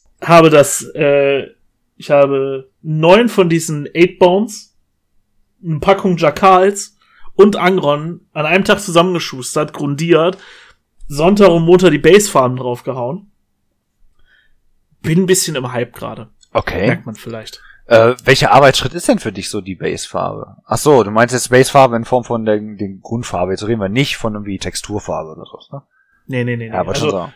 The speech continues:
Speaker 1: ähm, ich mach die alle mit, äh, Kontrast hauptsächlich, als wo ich dann, um schnell alle Farben drauf zu kriegen. Ähm, ist auch sehr dankbar bei den World Eatern, tatsächlich. Also,
Speaker 2: Okay.
Speaker 1: Flash Tear Red ist eine sehr schöne Farbe und
Speaker 2: Ja.
Speaker 1: gibt sehr gute Farbe.
Speaker 2: Ja.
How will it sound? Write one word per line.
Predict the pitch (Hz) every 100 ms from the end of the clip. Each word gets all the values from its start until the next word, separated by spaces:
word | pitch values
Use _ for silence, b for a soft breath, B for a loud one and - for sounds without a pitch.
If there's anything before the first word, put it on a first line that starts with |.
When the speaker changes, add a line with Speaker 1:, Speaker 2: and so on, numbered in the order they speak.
| _
Speaker 1:
ähm, | 156 151 147 143 _ _
ich | - -
mach | 196
die | 196 147
alle | 185
mit, | 214 - - - 147
äh, | 147
Kontrast | - 131 - 196 - -
hauptsächlich, | - 185 - 190 208 202 -
als | 156 - - -
wo | 139
ich | -
dann, | 139 135
um | 135
schnell | 135 - 156 151 131
alle | 139 131
Farben | 147 156 180
drauf | 175 185
zu | -
kriegen. | - 190 220 _ B B B B B B B 143
Ähm, | 139 139 131 131 _ _
ist | - - 139
auch |
sehr | - 143 127
dankbar | 123 131 170 151
bei |
den | 147 147
World | 143 151
Eatern, | 151 185 190 -
tatsächlich. | 143 156 156 - 196 -
Also, | 131 123
Speaker 2:
Okay. | 131 123 127 123
Speaker 1:
Flash | - 156 156
Tear | 170 143
Red | 135 143
ist | - -
eine | 120
sehr | - 127 123
schöne | - 135 127
Farbe | - 131 131 131
und | 120
Speaker 2:
Ja. | 92 82 101
Speaker 1:
gibt | - - _ _
sehr | - 127 120
gute | 127 123
Farbe. | - 127 131 156 -
Speaker 2:
Ja. | -